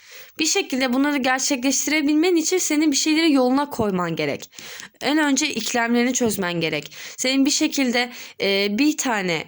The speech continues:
seçim yapabilmen gerek. Bakın, bu konu şöyle olabilir. Sizinle çok fazla hayalleri olduğunu görüyorum bir şekilde. Sizinle de hayalleri var ama sanki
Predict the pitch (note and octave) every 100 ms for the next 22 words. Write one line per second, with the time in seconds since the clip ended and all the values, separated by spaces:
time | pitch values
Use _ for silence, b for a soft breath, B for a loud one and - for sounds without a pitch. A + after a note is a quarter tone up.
0 | - - F3+ - F#3+ E3 E3 E3 E3 D#3+
1 | D3 D3 C#3 C#2 - - B B B B
2 | D4+ D4 F#3 - - A3+ D4 E4+ D#4 -
3 | C#4+ C4+ G#3 F3 E3 D#3 - A#3 C#4 D4
4 | - D4+ C#4+ C4+ B3 A#3 A#3+ A#3+ A#3+ B3
5 | B3 A3+ A#3 A#3+ G#3 F#3 D3+ C#3+ F3 -
6 | D#3+ D#3 C3+ D#3+ - F#3+ A3 A3+ A3 G#3+
7 | G#3 G#3 G#3+ G3+ A#3+ - F#3+ A#3 - D4
8 | E4 - D#3+